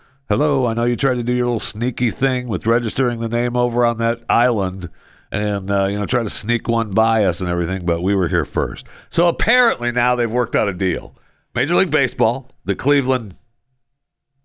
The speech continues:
Guardians, almost formerly Indians, uh, worked out a deal with the Cleveland Guardians, the roller derby team. There's gonna be two Guardians in Cleveland.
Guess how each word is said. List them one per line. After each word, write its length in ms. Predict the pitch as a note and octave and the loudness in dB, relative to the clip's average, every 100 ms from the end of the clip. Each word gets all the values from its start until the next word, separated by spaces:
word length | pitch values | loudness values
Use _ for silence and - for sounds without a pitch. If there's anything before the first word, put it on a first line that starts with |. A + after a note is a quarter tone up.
| _ _ _ _ _ _ _ _ _ _ - | _ _ _ _ _ _ _ _ _ _ -4
Guardians, 440 | A2+ G#2+ F2 F2 - - - _ _ _ _ - | 0 2 0 -4 -10 -20 -20 _ _ _ _ 0
almost 460 | A2+ G#2 F#2 - - - G2+ | 0 2 0 -2 -14 -10 -10
formerly 500 | - A#2+ G2 E2+ D#2+ - | -2 0 0 -2 -4 -4
Indians, 480 | E2+ C#2 C2+ C#2 - - - _ _ - | -6 -2 -4 -6 -14 -20 -20 _ _ -4
uh, 320 | G#2+ F#2+ F#2 - | 0 2 0 -2
worked 360 | G2 A2 A#2+ | 0 0 2
out 160 | C3+ B2 | 0 0
a 60 | G#2+ | 0
deal 440 | A#2+ A#2 G#2 G#2 | 2 2 2 -2
with 580 | - F#2+ C3 C#3+ C3+ - - | -4 0 2 2 0 -10 -18
the 240 | - G#2+ G2 | -2 0 0
Cleveland 760 | - C3 A#2 G2+ G#2 F2 F2 - - | 0 2 2 0 -4 -4 -12 -14 -4
Guardians, 680 | F#2 G#2+ F2+ D2+ D2 D#2 - - | 0 2 0 -2 -6 -10 -16 -4
the 120 | E2+ | 0
roller 260 | G2+ G2+ | 2 2
derby 260 | E2 D#2 C#2+ | 0 -2 -2
team. 320 | C#2+ D2 D2 - _ _ _ _ _ _ _ _ _ _ _ _ _ _ _ _ - | -2 -4 -4 -14 _ _ _ _ _ _ _ _ _ _ _ _ _ _ _ _ -2
There's 140 | F2 | 2
gonna 160 | F2+ D2+ | 2 0
be 140 | D2 | -2
two 180 | - C2+ | 0 -2
Guardians 420 | C2+ B1+ A#1+ A#1+ | 0 -2 -6 -10
in 80 | B1+ | -16
Cleveland. 440 | - B1 B1 A#1+ | -10 -10 -10 -16